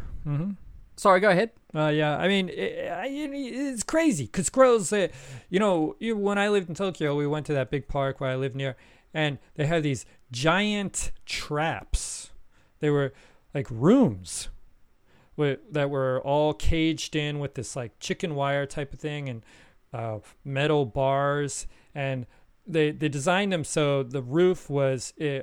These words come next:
Speaker 1: angled in such a way that the crows could fly into the cage, but not, could not fly out. And these cages, they were like, I don't know, they were the size of a one bedroom,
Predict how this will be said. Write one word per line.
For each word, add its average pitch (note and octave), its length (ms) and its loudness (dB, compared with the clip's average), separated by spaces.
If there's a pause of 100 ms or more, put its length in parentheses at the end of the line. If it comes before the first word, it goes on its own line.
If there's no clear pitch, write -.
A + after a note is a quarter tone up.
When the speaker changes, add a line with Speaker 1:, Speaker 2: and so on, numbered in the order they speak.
(120)
Speaker 1:
angled D#3+ 380 -2
in C3+ 120 -2
such C#3+ 280 -4
a C#3+ 60 -2
way C3+ 240 0
that C3 140 -6
the C3 60 -10
crows E3 720 4
could C#3 340 0 (960)
fly D#3 600 0
into A#3+ 400 2
the D3 100 -2
cage, C3+ 640 -2
but C#3+ 160 -4
not, D3+ 220 -4 (160)
could C3 140 -8
not D3 200 -6
fly C#3 340 -4
out. D#3 300 -6 (260)
And E3 140 0
these A#3 200 2
cages, G#3+ 520 -2 (280)
they G3 100 2
were B3 120 4
like, A3 480 0 (640)
I E3+ 60 -6
don't A#3+ 100 -2
know, C#4 200 2
they D#3+ 120 4
were C#3+ 220 0
the D#3 160 -2
size G3+ 380 2
of E3 80 -2
a D3+ 80 4
one D3+ 600 0
bedroom, F3+ 720 -2